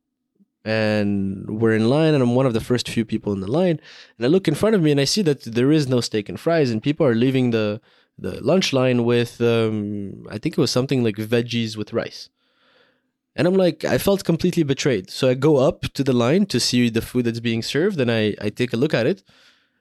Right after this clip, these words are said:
and I see that it's not steak and fries. So I'm like, "What the fuck?"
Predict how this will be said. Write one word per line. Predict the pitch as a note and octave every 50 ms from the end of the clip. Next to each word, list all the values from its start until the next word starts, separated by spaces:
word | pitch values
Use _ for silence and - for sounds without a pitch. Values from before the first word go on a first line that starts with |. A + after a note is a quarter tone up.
| _ -
and | - A2+
I | B2+
see | C#3+ - G#3
that | E3+ D3 C3+
it's | C3 -
not | D#3 D#3+ C#3+ C3
steak | - - D3 C3 -
and | C3
fries. | B2 - D#3 D3 B2 G2 - - - _ _ _ _ _
So | - B2+
I'm | C3
like, | C#3 C3+ B2+ -
"What | C#3 D#3+ D#3+
the | D#3 C#3
fuck?" | - - D3+ C3 - - -